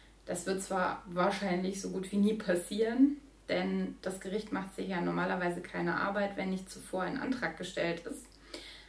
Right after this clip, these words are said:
Aber auch das mag in Einzelfällen <laughs> schon mal vorgekommen sein. Es ist aber vom Prozedere her falsch.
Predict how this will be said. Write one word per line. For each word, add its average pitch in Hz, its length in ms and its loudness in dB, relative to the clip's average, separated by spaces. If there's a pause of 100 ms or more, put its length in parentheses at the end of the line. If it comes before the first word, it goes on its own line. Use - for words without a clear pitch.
(140)
Aber 220 560 4
auch - 160 0
das - 320 -2
mag 190 280 -2
in - 120 -4
Einzelfällen 180 640 0
<laughs> - 20 0
schon 196 160 2
mal 156 160 6
vorgekommen 240 760 -4
sein. 240 540 -2 (840)
Es 196 100 -2
ist 196 180 -2
aber 196 200 0
vom 180 200 -2
Prozedere 220 600 2
her 202 140 -2
falsch. 202 500 -2